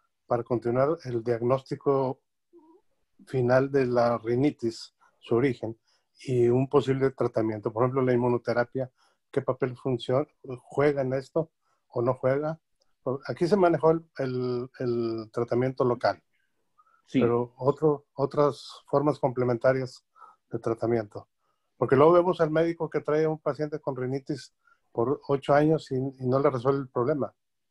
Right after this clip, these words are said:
Speaker 1: ¿En qué
Speaker 2: Definitivamente.
Speaker 1: momento tiene que escalar y con quién?
Speaker 2: Se, se supo-, se supone que si se da el tratamiento de primer contacto y, y se soluciona el problema, ya se terminó.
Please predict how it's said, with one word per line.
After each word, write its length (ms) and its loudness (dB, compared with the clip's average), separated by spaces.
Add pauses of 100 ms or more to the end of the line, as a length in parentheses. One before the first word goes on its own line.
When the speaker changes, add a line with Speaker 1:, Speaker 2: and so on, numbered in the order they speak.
(200)
Speaker 1:
¿En 40 -6
qué 60 -2
Speaker 2:
Definitivamente. 500 -2
Speaker 1:
momento 360 2
tiene 220 0
que 100 -4
escalar 380 2
y 40 -2
con 200 0
quién? 240 -8 (840)
Speaker 2:
Se, 280 -4
se 120 0
supo-, 320 -2
se 100 -2
supone 440 0
que 100 0
si 160 -2
se 120 -2
da 120 2
el 80 -4
tratamiento 600 0
de 100 -2
primer 340 -8
contacto 540 -8 (760)
y, 240 -2 (160)
y 60 -2
se 120 -8
soluciona 420 0
el 60 -2
problema, 500 -2 (120)
ya 300 -2
se 100 -2
terminó. 440 -8